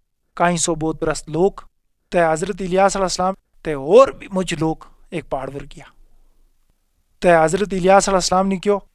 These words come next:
थम कद तक अल्लाह ताला के नाल शरीक मनता रहेगा? ते आज हम एक फैसलो करांगा कि किड़ो खुदा सच्चो खुदा है। थम दो दान ले आओ,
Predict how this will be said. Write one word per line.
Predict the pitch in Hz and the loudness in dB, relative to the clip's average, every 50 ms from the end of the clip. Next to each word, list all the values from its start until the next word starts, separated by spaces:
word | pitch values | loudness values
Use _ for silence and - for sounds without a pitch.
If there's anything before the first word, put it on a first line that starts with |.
| _ _ _ _ _ _ _ _ _ _ _ _ _ - | _ _ _ _ _ _ _ _ _ _ _ _ _ 0
थम | - 196 214 208 | 2 2 2 4
कद | - 220 220 | 4 2 2
तक | 214 - 202 196 - - - _ - - | 4 4 0 0 0 -8 -20 _ -10 -4
अल्लाह | 180 180 185 180 | 0 2 2 4
ताला | 185 180 175 175 175 | 4 4 4 4 2
के | 175 | 0
नाल | 170 160 156 156 147 - - | -2 -4 -6 -6 -8 -12 -12
शरीक | - - 170 165 175 165 - | -10 -6 -4 -4 -4 -4 -4
मनता | 160 156 151 143 143 | -8 -8 -6 -6 -6
रहेगा? | 139 135 135 139 - - _ _ _ _ _ _ _ _ _ _ _ _ _ _ _ _ _ - - | -6 -6 -10 -14 -18 -20 _ _ _ _ _ _ _ _ _ _ _ _ _ _ _ _ _ -10 -8
ते | 170 | -8
आज | 165 - - 233 226 220 196 | -6 0 2 4 4 6 6
हम | 208 202 208 202 190 - - - - | 6 6 4 2 -6 -12 -12 -8 -8
एक | 175 - | -8 -4
फैसलो | - - 190 185 - 226 214 | 0 2 2 4 6 4 4
करांगा | 190 185 165 151 143 139 - - - _ _ _ - - _ _ _ _ _ _ _ _ _ _ - - | 4 4 0 -2 -4 -8 -16 -20 -20 _ _ _ -20 -20 _ _ _ _ _ _ _ _ _ _ -10 -8
कि | 185 165 | -8 -6
किड़ो | - - 226 208 185 | 0 4 4 4 4
खुदा | - - 170 165 170 175 165 - - - - _ _ - | 4 0 -2 0 0 0 -2 -6 -16 -20 -20 _ _ -12
सच्चो | - - 165 135 - 214 | -6 -6 -4 -2 -2 -4
खुदा | - - 147 - - | -4 -4 -16 -16 -18
है। | - - - - _ _ _ _ _ _ _ _ _ _ _ _ _ _ _ _ _ _ _ _ _ - - | -18 -20 -20 -20 _ _ _ _ _ _ _ _ _ _ _ _ _ _ _ _ _ _ _ _ _ -2 -2
थम | 180 185 | 0 2
दो | 170 196 214 214 | 4 4 4 6
दान | 175 202 208 226 220 | 6 6 4 4 4
ले | 220 226 | 2 2
आओ, | 226 226 226 | 2 2 2